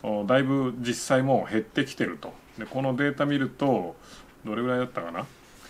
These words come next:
二千十三年に六万五千人、えー、だったのが、まあ、二千十八年に五万九千人とガクッと減ってますので、これ出していいのかな？<laughs> まあ、いいか。えっと、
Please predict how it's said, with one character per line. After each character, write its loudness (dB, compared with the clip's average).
二 -2
千 6
十 2
三 6
年 4
に 2
六 -2
万 4
五 -4
千 -2
人、 -2
え -2
ー、 0
だ 2
っ 0
た -4
の -4
が、 6
ま 2
あ、 2
二 0
千 0
十 0
八 0
年 0
に -4
五 -6
万 2
九 -2
千 -4
人 -4
と -10
ガ 6
ク 0
ッ -2
と -10
減 -8
っ -10
て -10
ま 0
す -10
の -8
で、 -2
こ -8
れ -6
出 -2
し -14
て -6
い -4
い -4
の -6
か -10
な？ -12
<laughs> -
ま -2
あ、 4
い -2
い -10
か。 -4
え -2
っ 0
と、 -2